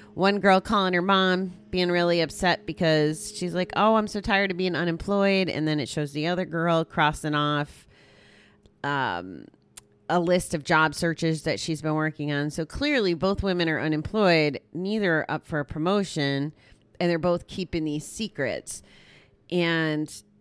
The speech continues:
when I was watching it, I realized that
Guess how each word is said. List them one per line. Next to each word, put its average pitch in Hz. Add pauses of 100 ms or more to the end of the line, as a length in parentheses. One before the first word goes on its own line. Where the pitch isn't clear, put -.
(640)
when 185
I 180
was 170
watching 240
it, 139 (720)
I 165
realized 180
that 143